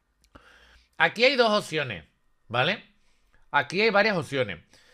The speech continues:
Voy a intentar comentároslo todo lo más detalladamente posible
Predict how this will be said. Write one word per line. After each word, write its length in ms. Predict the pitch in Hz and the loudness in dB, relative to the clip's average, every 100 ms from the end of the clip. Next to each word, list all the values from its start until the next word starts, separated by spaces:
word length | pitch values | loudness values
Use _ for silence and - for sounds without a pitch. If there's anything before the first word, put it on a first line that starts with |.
| _ | _
Voy 140 | - 170 | 0 0
a 20 | |
intentar 600 | 196 220 220 247 247 - | 2 2 6 6 4 -4
comentároslo 880 | 160 165 151 131 160 190 185 175 - | 0 0 0 0 2 4 6 6 4
todo 640 | - - 185 208 302 - _ _ _ _ _ _ | -2 4 6 6 0 -2 _ _ _ _ _ _
lo 160 | 127 135 | -2 4
más 160 | 147 | 4
detalladamente 680 | 156 180 165 160 160 165 147 | 4 2 4 4 4 0 -2
posible 520 | 131 123 135 175 254 | -2 -2 -2 -2 -4